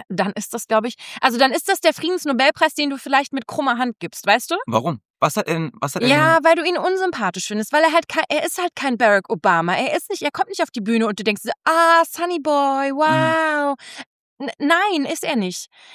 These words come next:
Speaker 1: Er ist ein alter, weißer Mann, der Regeln von neunzehnhundertfünfzig auf einmal wieder auf die politische Bühne bringt und sagt, „So, so will ich das haben.“ Ja, aber dann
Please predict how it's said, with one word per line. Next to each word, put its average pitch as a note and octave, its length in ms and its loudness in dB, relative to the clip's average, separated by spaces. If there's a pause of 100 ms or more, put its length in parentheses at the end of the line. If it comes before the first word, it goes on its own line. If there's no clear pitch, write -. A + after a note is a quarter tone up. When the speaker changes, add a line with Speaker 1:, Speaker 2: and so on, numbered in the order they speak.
(120)
Speaker 1:
Er D4 200 2
ist - 180 -6
ein A#3 180 -2
alter, D4+ 360 2
weißer A#3+ 360 0
Mann, F#3 200 0 (360)
der C4+ 300 2 (360)
Regeln D#4 380 0
von C4 140 -4
neunzehnhundertfünfzig C#4 880 -2
auf - 80 2
einmal G3 260 2
wieder B3 200 0
auf - 80 -2
die A#3+ 80 -10
politische A#3 460 -4
Bühne B3+ 240 -2
bringt C#4+ 260 -4
und C#4 100 -4
sagt, C#4 220 0
„So, G4 180 0
so D4+ 120 -2
will F4 80 0
ich D#4+ 80 -4
das - 160 -6
haben.“ B3+ 300 -2 (600)
Ja, C#4+ 200 2
aber C#4+ 180 2
dann F#3+ 220 0